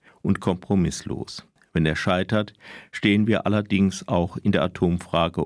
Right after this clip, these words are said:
ohne rechte Handlungsalternative da. Sanktionen von der Stärke, wie sie Hillary Clinton seinerzeit auf den Weg gebracht hat, sind kaum noch möglich, weil Russland, China, Indien und die Türkei wohl nicht mitmachen werden.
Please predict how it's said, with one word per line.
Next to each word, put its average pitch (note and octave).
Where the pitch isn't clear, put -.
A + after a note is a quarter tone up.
ohne F#2
rechte E2
Handlungsalternative F2
da. C2+
Sanktionen F#2+
von -
der G#2
Stärke, G2+
wie A2+
sie G#2+
Hillary G#2+
Clinton A#2
seinerzeit D#2+
auf -
den F2
Weg F#2
gebracht -
hat, -
sind -
kaum D#2
noch D#2+
möglich, F2+
weil F#2
Russland, A2
China, G#2
Indien G2+
und G2
die G2+
Türkei D#2+
wohl G2
nicht F#2
mitmachen C#2+
werden. C2+